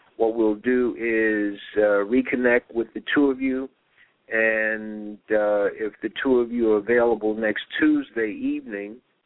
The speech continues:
and then again, that would only be for one hour next Tuesday. That would be from seven to eight.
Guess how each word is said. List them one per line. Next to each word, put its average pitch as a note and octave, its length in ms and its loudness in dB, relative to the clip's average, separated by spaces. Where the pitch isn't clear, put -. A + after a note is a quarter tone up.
and G#2+ 140 -16
then A#2+ 160 -2
again, A2+ 500 -4
that A#2+ 220 2
would A2+ 140 -2
only A#2 340 -4
be A2+ 400 0
for G2+ 140 2
one G#2+ 320 -2
hour G2+ 420 0
next G2+ 300 -10
Tuesday. G#2+ 460 -4
That G2+ 160 -2
would G2 180 -6
be G2+ 200 -8
from G2 180 -10
seven A2 280 -2
to F#2+ 100 -12
eight. A#2 280 -4